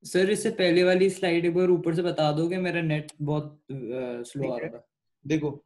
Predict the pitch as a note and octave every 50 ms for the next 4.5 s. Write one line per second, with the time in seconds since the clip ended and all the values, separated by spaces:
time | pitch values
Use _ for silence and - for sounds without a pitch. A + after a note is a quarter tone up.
0 | _ _ _ - E3+ E3+ F#3+ G#3 A3 A3+ G3+ A3 G#3+ G#3 - G3 F#3 F#3 F3 E3+
1 | G3 G#3 A3+ G#3 E3+ F3+ G#3 G#3 G#3 - - F#3+ F3+ F3+ F3+ F#3 G3 F#3+ - F#3
2 | F3+ F#3+ F#3+ G3+ G#3 F3 E3 E3 D#3+ D3+ D3+ D#3 D#3 - F3+ E3+ E3+ E3 E3+ F3+
3 | F#3 F3+ F#3 G3 G3+ - - F3+ F3 - - F3 F#3 G#3 G#3 - F3+ E3+ F3+ E3+
4 | D#3+ D#3+ D#3 C#3+ C#3 C#3 - F#3 F#3+